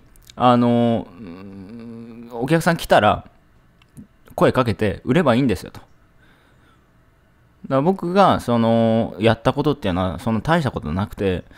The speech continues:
ただ、お店回ってね、一軒一軒回って、僕も、あの、売ってたと。で、社長がね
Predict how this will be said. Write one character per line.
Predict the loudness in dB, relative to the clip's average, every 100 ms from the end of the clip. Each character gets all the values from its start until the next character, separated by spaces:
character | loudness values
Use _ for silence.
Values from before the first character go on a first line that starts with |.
| -20 -4
た | 2
だ、 | 4 2 -2 -10 -4
お | 0
店 | 0 2
回 | 2 4
っ | 2
て | -2
ね、 | -2 -4 -10 _ _ _ -4
一 | -4
軒 | 0 0
一 | 0
軒 | 0
回 | 2 2
っ | 0 0
て、 | 0 0 -4 -18 _
僕 | 2 2 2
も、 | 0 -2 -4 -14 -18 -18 -16 -16
あ | -10 -8
の、 | -8 -8
売 | -6
っ |
て | -2 -2
た | -2
と。 | -8 -18 -20 -20 _ -6
で、 | -4
社 | -4
長 | 0 2
が | 2
ね | 0 -2